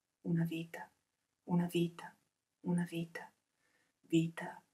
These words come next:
vita, vita. Assaggiate finalmente le ostriche.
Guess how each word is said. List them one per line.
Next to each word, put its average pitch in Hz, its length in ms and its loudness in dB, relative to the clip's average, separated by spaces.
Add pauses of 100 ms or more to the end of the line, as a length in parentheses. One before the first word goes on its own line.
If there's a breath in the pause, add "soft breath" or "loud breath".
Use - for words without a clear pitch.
(440)
vita, 170 640 0 (460)
vita. 180 560 0 (540 loud breath)
Assaggiate 220 640 12
finalmente 233 640 0
le 226 160 0
ostriche. - 680 6